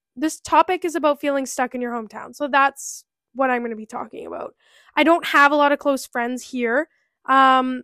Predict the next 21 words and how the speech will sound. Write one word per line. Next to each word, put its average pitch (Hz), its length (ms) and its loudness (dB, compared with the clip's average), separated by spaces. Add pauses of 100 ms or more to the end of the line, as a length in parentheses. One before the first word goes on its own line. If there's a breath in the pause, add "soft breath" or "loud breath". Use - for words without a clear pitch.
(320)
most 302 380 4
of 339 160 0
my 277 500 2 (480)
close 294 280 2
friends 247 360 -4
live 247 260 0
in 254 140 -2
Toronto 262 600 0
or 254 220 -2
they 254 80 -2
live 247 180 -2
in 269 80 -4
another 277 360 -2
city 254 420 -4
because 240 320 -8
they 247 100 -2
moved 254 400 -6
out 269 200 0
of 247 100 -4
this 240 220 -10
hometown. 226 580 -12